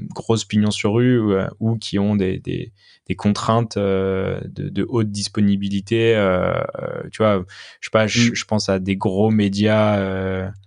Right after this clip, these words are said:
Speaker 1: principaux, quoi.
Speaker 2: Ah, moi, je, je vois, je vois
Speaker 1: Est-ce
Speaker 2: pas, enfin, là, le, la solution, elle est totalement mature parce que ça date, euh, maintenant, ça fait un petit moment qu'ils l'ont sorti sur Next. Et je vois pas ce qui pourrait
Speaker 1: Ok.
Speaker 2: empêcher aujourd'hui, euh, quelqu'un de, de créer un gros site de médias, euh,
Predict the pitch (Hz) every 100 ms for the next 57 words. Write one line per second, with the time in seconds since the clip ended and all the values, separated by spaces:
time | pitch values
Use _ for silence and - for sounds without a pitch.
0 | _ - - _ _ - 101 - 107 123
1 | 110 98 101 104 95 101 95 107 - 120
2 | 113 113 110 135 - - 117 113 120 113
3 | 107 104 - 107 101 - 123 101 95 92
4 | 95 - 113 107 104 104 104 104 160 151
5 | - - - 98 92 92 - 90 90 95
6 | 98 - - 90 - 101 95 98 95 92
7 | - 151 - - - - 107 131 - -
8 | - - - _ 104 87 98 90 127 -
9 | 101 - 98 101 113 104 113 - 113 110
10 | 95 92 101 95 85 80 95 - 110 98
11 | 87 87 92 92 - 104 104 95 90 90
12 | 110 - 113 104 101 95 104 110 104 90
13 | 85